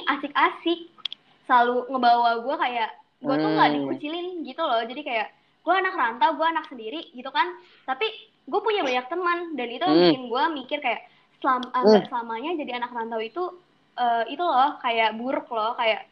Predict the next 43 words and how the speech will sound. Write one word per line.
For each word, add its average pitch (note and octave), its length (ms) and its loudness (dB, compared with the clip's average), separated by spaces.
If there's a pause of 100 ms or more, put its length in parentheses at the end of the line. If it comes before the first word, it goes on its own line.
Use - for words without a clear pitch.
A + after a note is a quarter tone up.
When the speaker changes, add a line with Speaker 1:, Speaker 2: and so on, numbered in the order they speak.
(1700)
Speaker 1:
iya. F4+ 200 2
Speaker 2:
Iya, F#3+ 180 12
iya. F3+ 140 10 (100)
Nggak, F3 180 8
nggak, F#3 200 10
nggak F3+ 120 10
Speaker 1:
Walaupun F3+ 80 6
Speaker 2:
nightmare F3+ 300 6
Speaker 1:
temen-temen F3 160 6
Speaker 2:
gitu G#3+ 100 8
Speaker 1:
gue F3+ 80 10
Speaker 2:
loh. C3+ 140 10
Speaker 1:
di B3+ 80 -6
Jakarta A#3+ 400 -4 (180)
bilang, D#4 300 -2 (160)
Speaker 2:
Tapi F#3 160 8
Speaker 1:
"Ngapain F#3+ 80 6
Speaker 2:
temu- G3+ 340 4
Speaker 1:
sih - 120 -10
lo A4 200 0
milih D4 280 -8 (120)
unan? C4+ 300 -4 (100)
Ngapain A3+ 400 -6
sih F#4+ 100 -6
lo G4+ 200 0
jadi B3+ 240 -4
anak B3 240 -2
rantau? B3 380 0 (100)
Kenapa B3 320 -4
sih F#4 160 -8
nggak C4+ 160 4
lo A3+ 100 -2
di A#3 140 -8
Jakarta A3+ 480 -4
aja?" G3+ 400 -2 (160)
Speaker 2:
Eh. E3+ 140 2 (1160)
Speaker 1:
Apa? A3 260 -12 (800)
Speaker 2:
Eh, D#3+ 140 -2 (580)
sama G3+ 320 0
dong, E3+ 160 8
kayak, F3 220 6 (340)
kayak F3 300 10
Speaker 1:
Iya. G3+ 160 -2